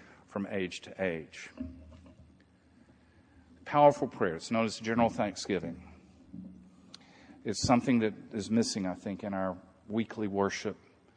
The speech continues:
It's something that I plan to reincorporate into my life, and I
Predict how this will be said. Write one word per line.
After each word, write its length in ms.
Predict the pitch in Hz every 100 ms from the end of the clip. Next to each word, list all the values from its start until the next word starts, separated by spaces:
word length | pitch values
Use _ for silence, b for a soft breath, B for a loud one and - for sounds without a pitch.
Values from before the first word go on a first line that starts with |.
| b b b b b
It's 160 | 101 -
something 320 | 123 120 117
that 140 | 110
I 80 | 104
plan 500 | - - 120 113 107 -
to 380 | 110 95 95 87 - - - - - - - - - - -
reincorporate 800 | 120 131 123 - 135 127 123 113
into 200 | 107 98
my 240 | 113 123
life, 360 | 113 101 92 - - b b b b b -
and 200 | 101 95
I 300 | 98 95